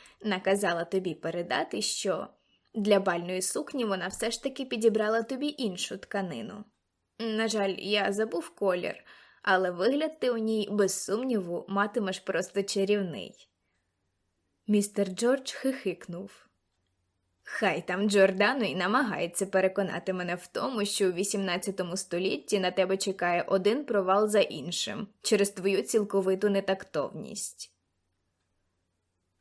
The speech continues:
Моє серце зупинилося. На цьому балу я буду разом із Гідеоном, але у мене в голові не вкладалося, що вже завтра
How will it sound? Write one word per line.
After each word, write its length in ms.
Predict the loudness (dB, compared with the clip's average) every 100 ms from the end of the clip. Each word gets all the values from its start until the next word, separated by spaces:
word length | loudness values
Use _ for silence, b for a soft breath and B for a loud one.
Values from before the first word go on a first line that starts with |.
| _
Моє 260 | 0 2 2
серце 460 | 2 2 0 0
зупинилося. 1080 | 0 0 0 2 2 2 -2 -6 -8 -10 -14 -18 _ _ _ _ _ _ _ _ 0
На 140 | 2
цьому 400 | 2 2 4 4
балу 380 | 6 4 4 0
я 160 | 2 0
буду 260 | 4 4
разом 340 | 4 2 0 0
із 240 | 0 0
Гідеоном, 760 | -2 2 2 2 0 -4 -8 -10 -12 _ _ _ _ _ _
але 300 | 0 2 2
у 160 | 0 2
мене 200 | 4 4
в 80 |
голові 360 | 2 0 2 4
не 80 | 4
вкладалося, 720 | 2 0 2 2 0 0 0
що 160 | 0 0
вже 180 | 0
завтра 520 | 0 0 -2 -6 -8